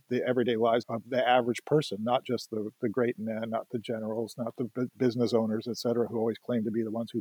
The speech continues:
made San Francisco, but actually the everyday people. So that theme, I think, is kind of, uh,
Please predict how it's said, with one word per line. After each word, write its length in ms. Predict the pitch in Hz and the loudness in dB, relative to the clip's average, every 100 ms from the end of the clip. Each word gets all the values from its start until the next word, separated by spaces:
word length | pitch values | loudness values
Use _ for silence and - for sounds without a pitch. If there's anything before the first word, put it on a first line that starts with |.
| 107 | -2
made 320 | 117 113 107 - _ | -2 -2 -4 -10 _
San 240 | - 123 | 4 4
Francisco, 520 | 117 104 139 - 117 | 4 2 2 4 2
but 160 | 104 110 | 4 6
actually 560 | 117 110 - 104 104 110 _ _ _ _ _ _ | 4 4 0 0 0 -4 _ _ _ _ _ _
the 120 | 120 | 2
everyday 280 | 113 107 101 | 4 2 2
people. 280 | 139 123 113 | 2 4 4
So 140 | 151 | 8
that 220 | 147 180 - | 8 8 8
theme, 220 | 156 135 123 | 10 10 10
I 100 | 120 | 10
think, 220 | 127 127 | 8 6
is 100 | 113 | 4
kind 240 | - 123 | 6 8
of, 140 | 113 - | 8 6
uh, 220 | - | -2